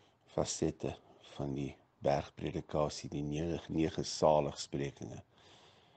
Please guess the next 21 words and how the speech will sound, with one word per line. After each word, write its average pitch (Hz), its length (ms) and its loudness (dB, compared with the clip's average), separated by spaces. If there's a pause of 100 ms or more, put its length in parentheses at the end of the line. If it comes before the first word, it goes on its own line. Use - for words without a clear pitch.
(280)
the 78 60 0
nine 80 360 2
beatitudes, 76 880 -4 (880)
waaroor 73 380 2
dit - 180 -12
gaan. - 180 -8 (800)
In 76 120 0
die - 100 -2
Engels 80 320 0
wil 73 140 -2
ons - 120 -4
amper 76 300 -2
sê, 71 320 -4 (800)
"The 82 300 0 (440)
attitudes, 82 580 0
be 90 540 2
attitude, - 680 -2 (760)
be 87 280 6
of 80 300 6
this 80 340 -2
attitude." 78 680 0